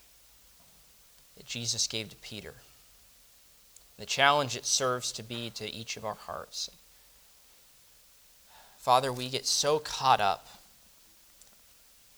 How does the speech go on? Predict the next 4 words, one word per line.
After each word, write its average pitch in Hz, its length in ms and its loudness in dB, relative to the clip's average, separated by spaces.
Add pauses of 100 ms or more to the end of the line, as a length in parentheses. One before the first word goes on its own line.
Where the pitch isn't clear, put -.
(280)
in 110 340 -10 (540)
so - 300 0
many 139 240 -6
things 104 840 -6